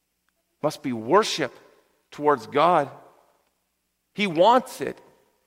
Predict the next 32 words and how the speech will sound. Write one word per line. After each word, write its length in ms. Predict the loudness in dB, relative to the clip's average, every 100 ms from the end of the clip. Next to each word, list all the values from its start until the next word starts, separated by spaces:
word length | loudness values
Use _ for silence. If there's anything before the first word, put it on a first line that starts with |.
| _ _ _ _ _ _ _ _ _ _ _ _ _ _
And 120 | -2
he 100 | 0
deserves 580 | 0 0 2 2 2 -4
it 160 | -8 -10 -20 _ _ _ _ _ _ _ _ _ _ _ _
because 280 | 2 4 4
of 120 | 0
who 240 | -2 -4 -4
he 240 | -6 -8
is 400 | 2 6 6 6
and 100 | 0
because 260 | 2 0 -2
of 120 | -2
what 260 | 8 8 8
he's 240 | -4 -8
done 320 | 4 4 4
for 200 | 2 4
us 200 | 4 2
in 100 | -6
Christ 380 | 2 4 4 0
Jesus. 540 | -6 -6 -6 -10 -12 _ _ _ _ _ _ _ _ _ _ _ _ _ _ _ _ _ _ _ _ _ _ _ _ _
So 120 | 0
the 100 | 0
good 220 | 4 2
news 260 | 4 -2 -2
of 120 | -2
the 80 | 0
gospel, 500 | 2 4 2 -2 -2
it 100 | -2
should 180 | -4 -4
make 200 | -2 0
us 200 | 0 -4 -16 -12
want 640 | 0 4 4 2 -2